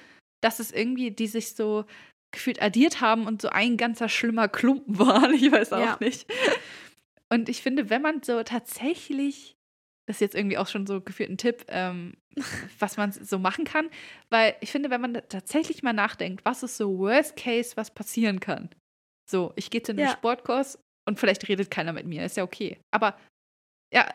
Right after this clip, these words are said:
Speaker 1: wie ich schon sage, ist ja okay, was passiert dann? Nichts. Ich meine, dann redet halt keiner mit mir, davon sterbe ich jetzt auch nicht. So, davon geht die Welt nicht unter. Und wenn du dir das tatsächlich mal irgendwie so vor Augen führst, okay, eigentlich so das Schlimmste, was jetzt passieren könnte,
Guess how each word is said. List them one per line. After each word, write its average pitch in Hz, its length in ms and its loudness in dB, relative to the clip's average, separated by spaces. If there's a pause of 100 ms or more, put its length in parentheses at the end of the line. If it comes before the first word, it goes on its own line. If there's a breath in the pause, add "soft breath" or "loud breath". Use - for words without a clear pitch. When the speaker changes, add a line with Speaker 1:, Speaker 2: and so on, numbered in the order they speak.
Speaker 1:
wie 233 160 6
ich 285 60 0
schon 311 100 -6
sage, 302 160 6
ist - 140 0
ja 269 80 6
okay, 262 240 0
was 247 140 -6
passiert - 400 2
dann? 196 180 2
Nichts. - 540 0
Ich 226 140 -6
meine, 220 260 0
dann 240 100 2
redet 339 280 4
halt 190 160 -2
keiner 185 260 0
mit 185 140 -2
mir, 202 140 2
davon 214 240 2
sterbe 254 300 2
ich 262 60 -4
jetzt - 160 -6
auch - 300 0
nicht. - 280 -10 (400 loud breath)
So, 202 160 -6
davon 214 240 0
geht 269 160 2
die 226 100 0
Welt 247 220 2
nicht - 180 -4
unter. 202 360 -6 (280 loud breath)
Und 214 100 -8
wenn 269 120 4
du 269 80 2
dir 247 160 -4
das 339 240 0
tatsächlich 330 420 -2
mal - 100 -4
irgendwie 262 220 -4
so - 80 -16
vor - 220 -6
Augen 311 200 0
führst, - 340 -6 (360 loud breath)
okay, - 200 -10
eigentlich 233 420 -8 (720)
so 196 80 -4
das 190 140 -2
Schlimmste, 269 360 -2
was 262 100 -8
jetzt 269 160 -6
passieren 262 340 -4
könnte, 240 440 -4